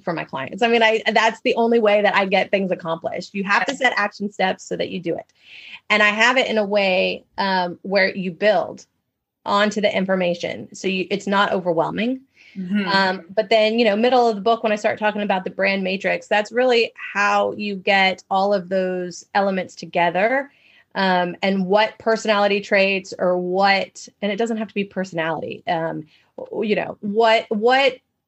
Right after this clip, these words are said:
Speaker 1: um, traits and attributes are going to be placed onto this brand and, uh, streamline it. And so at the end of the book, you have a,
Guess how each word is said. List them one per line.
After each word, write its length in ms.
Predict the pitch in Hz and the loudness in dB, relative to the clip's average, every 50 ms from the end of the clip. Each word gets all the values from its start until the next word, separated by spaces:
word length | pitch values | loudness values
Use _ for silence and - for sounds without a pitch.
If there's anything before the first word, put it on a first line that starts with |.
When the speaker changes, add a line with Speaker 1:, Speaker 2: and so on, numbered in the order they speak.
| _ _ - | _ _ -12
Speaker 1:
um, 580 | - 160 214 214 208 208 208 202 196 190 - - _ _ _ | -8 -4 -4 -2 -2 -2 -4 -4 -6 -6 -8 -10 _ _ _
traits 640 | - - - 254 240 233 220 220 214 214 208 - - - | -20 -8 -2 0 2 4 4 2 2 0 -4 -8 -14 -6
and 240 | - 208 202 202 196 - | -4 -2 -2 -2 -2 0
attributes 760 | 208 208 208 196 - 202 185 185 180 170 170 165 165 - - _ _ _ _ - | 2 2 2 2 0 -4 -4 -2 -2 -2 -2 -2 -6 -10 -20 _ _ _ _ -2
are 160 | - 190 202 | 0 0 0
going 220 | 190 196 202 202 196 | 2 0 0 -2 -2
to 80 | - | -2
be 100 | 202 175 | -4 -4
placed 380 | 175 - - 185 185 185 - 175 | -4 -2 -2 -2 -2 -2 -2 -4
onto 240 | 165 160 156 - 160 | -4 -4 -4 -4 -6
this 180 | 160 - - | -6 -6 -6
brand 460 | - - 170 165 160 165 156 160 - _ _ _ _ _ _ _ - | -4 -2 0 0 0 -2 -6 -8 -12 _ _ _ _ _ _ _ -2
and, 460 | 180 180 175 170 170 170 170 165 160 - - - | 0 2 2 4 4 2 2 0 -2 -6 -6 -8
uh, 60 | - | -8
streamline 560 | 165 - - - 285 285 262 196 160 151 - | -8 -6 0 0 2 4 4 2 0 -2 -6
it. 160 | 110 104 104 - | -10 -12 -10 -6
And 200 | - 220 208 202 | -4 -4 -2 0
so 160 | 202 220 214 214 | 0 2 2 2
at 80 | 202 | 0
the 120 | - - - | 0 0 0
end 200 | 226 226 240 254 254 | 2 2 2 2 2
of 100 | 240 196 | 0 0
the 100 | 208 196 | -2 -2
book, 280 | 202 233 247 226 233 - | 0 2 2 2 0 -4
you 80 | 220 208 | -10 -8
have 320 | 180 190 185 180 185 180 | -4 -2 0 0 0 0
a, 180 | - - 180 | -2 -4 -6